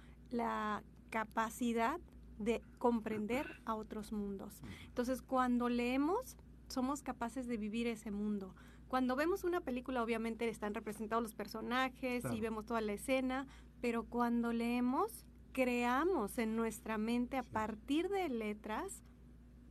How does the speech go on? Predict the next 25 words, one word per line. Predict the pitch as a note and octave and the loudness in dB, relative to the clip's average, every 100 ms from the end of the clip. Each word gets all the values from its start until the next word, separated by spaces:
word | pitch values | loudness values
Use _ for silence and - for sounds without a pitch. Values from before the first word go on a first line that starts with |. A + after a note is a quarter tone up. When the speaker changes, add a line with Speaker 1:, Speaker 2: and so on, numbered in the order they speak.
| - - - - - | -20 -20 -20 -16 -4
Speaker 1:
un | B3 | 0
Speaker 2:
Sí, | B3 | 2
sí, | |
Speaker 1:
infinito, | A#3 G#3+ G#3 | 2 0 -2
Speaker 2:
imágenes, | G3+ G#3 F#3+ | -2 -4 -4
Speaker 1:
¿no? | G#3+ | -2
Speaker 2:
imágenes. | B3+ | 0
Speaker 1:
Entonces, | A#3+ A#3+ C4+ C4+ C#4 - - - | 0 2 2 0 -2 -14 -16 -2
la | B3 B3+ B3 | 4 10 10
imaginación | B3+ B3 A#3+ A#3+ B3+ A#3 A#3 A#3 B3+ B3+ C4+ | 10 6 4 2 2 2 2 0 2 2 2
se | C4+ | -2
puede | B3 A#3+ A#3+ | -2 -2 0
desprender | A3+ G#3+ - A3+ A3 G#3 A3+ B3 | -2 -4 -4 -4 0 0 2 2
y | A#3+ | 2
la | G#3+ G#3+ | 0 -2
creatividad | A3+ A3 A3 A3+ A3 A3 A#3+ C4 | -2 -2 -2 0 0 2 2 2
a | |
partir | B3 G#3+ G#3 A3+ G#3+ | -4 -6 -6 -6 -2
de | G#3 | -2
un | G#3+ | 0
libro, | A3+ B3 A#3 B3 C4 C4 - - - | 2 2 4 4 2 0 -12 -8 -2
pero | C#4+ C4+ | -2 0
también | B3 A#3 A#3+ A#3 | 0 2 2 2
la | A3 | 0
empatía. | G#3 G#3+ G#3 - A#3 A#3 A3+ A#3+ | -2 -4 -4 -2 2 4 2 0